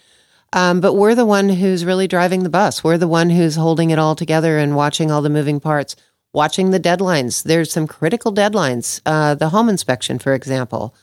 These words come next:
Most contracts default to having ten days to have a home inspection completed.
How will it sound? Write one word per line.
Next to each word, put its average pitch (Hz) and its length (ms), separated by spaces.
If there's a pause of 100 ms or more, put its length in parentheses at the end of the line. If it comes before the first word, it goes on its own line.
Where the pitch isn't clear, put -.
(380)
Most 180 280
contracts 160 500
default 143 480
to - 80
having 143 320
ten 165 260
days 143 280
to 143 80
have 135 120
a 139 60
home 147 200
inspection 143 520
completed. 143 640